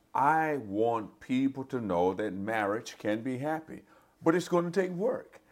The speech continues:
And that's what we're talking about today, and probably the next time we get together,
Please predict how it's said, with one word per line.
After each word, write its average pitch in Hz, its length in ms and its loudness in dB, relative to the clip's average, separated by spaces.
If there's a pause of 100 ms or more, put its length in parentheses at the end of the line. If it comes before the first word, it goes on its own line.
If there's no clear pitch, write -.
And - 240 -4
that's 139 380 -2
what 117 200 4
we're 101 140 -2
talking 92 520 6
about 76 340 -2 (240)
today, 113 380 6
and 95 140 -2
probably 107 840 4
the 95 160 2
next 117 260 -2
time 95 220 4
we 104 100 2
get 101 180 2
together, 101 520 2